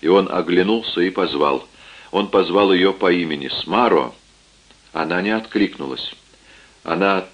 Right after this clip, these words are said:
тотчас же вышла к ним. Яблочко-скороспелка. Все трое смотрели на эту семнадцатилетнюю критянку, жену старого Спада. Крепкий старик Спада.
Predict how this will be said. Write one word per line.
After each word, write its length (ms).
тотчас 460
же 200
вышла 320
к 120
ним. 240
Яблочко-скороспелка. 1600
Все 220
трое 320
смотрели 520
на 140
эту 400
семнадцатилетнюю 920
критянку, 720
жену 340
старого 500
Спада. 540
Крепкий 460
старик 400
Спада. 580